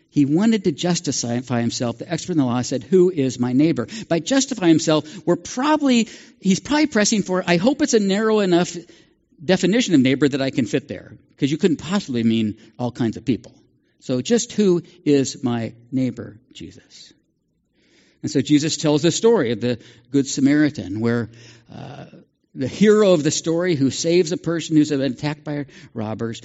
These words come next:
the, the example of good neighboring, the hero of good neighboring is someone the Jews would consider a despised, half-breed foreigner. So as Jesus makes him the star of his story,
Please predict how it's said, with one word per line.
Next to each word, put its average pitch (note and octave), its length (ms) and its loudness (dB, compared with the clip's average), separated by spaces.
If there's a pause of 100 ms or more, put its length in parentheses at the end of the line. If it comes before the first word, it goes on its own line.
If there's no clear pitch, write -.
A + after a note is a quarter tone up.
(220)
the, A2+ 340 0
the D3 180 -2
example E3+ 640 2
of D#3 140 0
good E3+ 180 6
neighboring, D3+ 540 4
the A#2+ 100 0
hero A#3+ 540 2
of E3+ 140 -2
good D3+ 160 -2
neighboring B2 560 0 (120)
is B2+ 140 -2
someone E3 320 0
the D#3 80 4
Jews B2+ 400 0
would B2 100 -4
consider A#2+ 540 -2 (160)
a A#2 60 -2
despised, B2+ 960 -2 (380)
half-breed A2 880 -8
foreigner. - 580 -18 (1600)
So D3+ 100 -2
as A#2+ 140 0
Jesus G3 400 2
makes F3 200 2
him D#3+ 100 4
the C#3+ 80 2
star E3+ 580 -2
of C#3 160 -6
his C3+ 160 -4
story, A2+ 640 -8